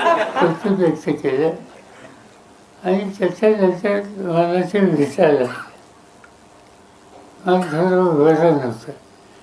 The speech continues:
थोडा ताप होता, त्यामुळे मी दोन दिवस सुट्टी काढली. कळलं मला, झोपेतनं उठवलं. भुजबळ साहेब आले. म्हणजे कधी आले? तर एक तास. म्हणजे एक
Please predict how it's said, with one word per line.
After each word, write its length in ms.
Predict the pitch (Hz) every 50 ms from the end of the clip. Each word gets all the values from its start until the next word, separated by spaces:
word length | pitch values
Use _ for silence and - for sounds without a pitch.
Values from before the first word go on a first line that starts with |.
| - - - -
थोडा 280 | - - 156 151 156 160
ताप 500 | 151 - 170 170 170 165 - - - 151
होता, 260 | 143 - 165 151 143 147 -
त्यामुळे 480 | - 156 151 156 156 156 151 151 156 160
मी 120 | 165 147 151 - - - - - - - - - - - -
दोन 340 | 160 156 165 165 165 160
दिवस 240 | 147 156 156 151 -
सुट्टी 340 | - - 147 120 - - 151
काढली. 380 | - - 135 127 120 104 104 107 110 - - - - - - - - - - - - - - - - - - - - - - 214 170 - - - - - -
कळलं 400 | 196 185 214 226 220 208 208 196
मला, 320 | 175 160 156 165 165 165
झोपेतनं 600 | 160 143 147 147 139 127 - 185 175 - - 185
उठवलं. 800 | 170 156 147 143 - - 185 185 156 131 131 139 143 - - - - - - - - - - - - - - - -
भुजबळ 540 | 180 156 147 151 156 156 160 170 175 185 185
साहेब 360 | 160 - - 165 156 151 147
आले. 260 | 139 131 123 123 123 123 - - - - - - _ - - - - - - - - - - - - - - - - - - - - - - -
म्हणजे 280 | 190 170 160 160 165 165 - -
कधी 200 | 208 214 214 208
आले? 320 | 170 143 131 127 131 135
तर 380 | 131 - - - 165 165 165 170
एक 320 | 170 156 151 160 156 156 - -
तास. 140 | 160 147 - - - - 190
म्हणजे 220 | 185 190 196 196
एक 120 | 202 196